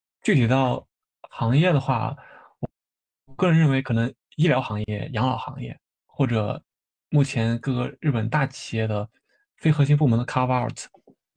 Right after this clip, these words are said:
呃，叫非核心部门的剥离，以及跟I P知识产权有关的游戏、电影、漫画行业，可能是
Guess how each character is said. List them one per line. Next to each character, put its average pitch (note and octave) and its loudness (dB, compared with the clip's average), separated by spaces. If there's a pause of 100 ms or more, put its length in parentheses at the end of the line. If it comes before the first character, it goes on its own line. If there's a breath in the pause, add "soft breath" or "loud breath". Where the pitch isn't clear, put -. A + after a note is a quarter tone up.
(720)
呃， G#2+ -6 (320)
叫 A2 -2 (120)
非 D3+ 0
核 C#3 0
心 C#3 2
部 D3 2
门 G#2+ 2
的 A2+ 0
剥 C#3+ 4
离， G2+ -4 (800)
以 B2 -4
及 B2+ 0 (480)
跟 D3+ 0
I E3 -2
P D#3 0 (220)
知 F#3+ 0
识 E3+ 2
产 G#2+ -4
权 G#2+ -4
有 A2+ -2
关 A2 0
的 G#2 -4 (140)
游 B2 0
戏、 C#3+ 0 (180)
电 D3+ 2
影、 A2 -8
漫 C3+ 0
画 D#3 2
行 A2 -6
业， G#2+ -10
可 - -10
能 G#2 -6
是 A2 -14